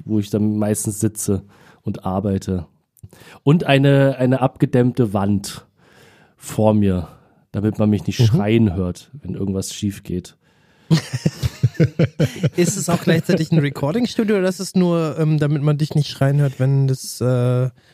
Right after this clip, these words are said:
Speaker 3: der, der Computer wieder kein Internet
Speaker 1: Ja.
Speaker 3: hat?
Speaker 1: Tatsache ist das hier eher mehr, das habe ich abgedämmt, äh, als, äh, als Abhöre eher. Also hier,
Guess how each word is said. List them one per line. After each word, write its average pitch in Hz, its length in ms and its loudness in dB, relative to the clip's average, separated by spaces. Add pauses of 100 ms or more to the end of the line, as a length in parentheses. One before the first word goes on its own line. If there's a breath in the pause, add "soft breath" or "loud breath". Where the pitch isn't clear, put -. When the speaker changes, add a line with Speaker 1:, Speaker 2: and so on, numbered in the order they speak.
(140 soft breath)
Speaker 3:
der, 127 200 2
der 123 140 -2
Computer 143 600 0
wieder 139 140 0
kein 127 160 -2
Internet 135 420 0
Speaker 1:
Ja. 110 100 4
Speaker 3:
hat? 120 240 -2 (300 loud breath)
Speaker 1:
Tatsache 156 400 2
ist 165 200 0
das 185 160 2
hier 175 140 2
eher 170 240 2
mehr, 160 280 2
das 147 140 -4
habe 151 80 2
ich 143 120 -4
abgedämmt, 139 600 0
äh, 131 80 -2
als, 120 720 2
äh, 147 80 -6
als 110 500 0
Abhöre 98 540 0
eher. 87 300 -6
Also 95 240 -2
hier, 107 360 2